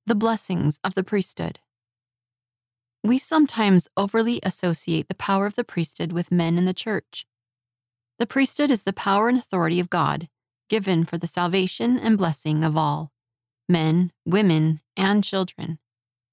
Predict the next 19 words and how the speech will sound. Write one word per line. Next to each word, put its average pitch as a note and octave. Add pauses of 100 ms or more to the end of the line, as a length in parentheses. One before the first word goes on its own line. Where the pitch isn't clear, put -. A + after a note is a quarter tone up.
(300)
A G#3+
man A3+
may D4
open G#3
the F#3+
drapes F3+ (140)
so -
the G#3
warm G#3
sunlight G3+
comes F#3
into F3+
the F#3
room, F#3 (720)
but G#3
the A3+
man C4
does A3
not F#3+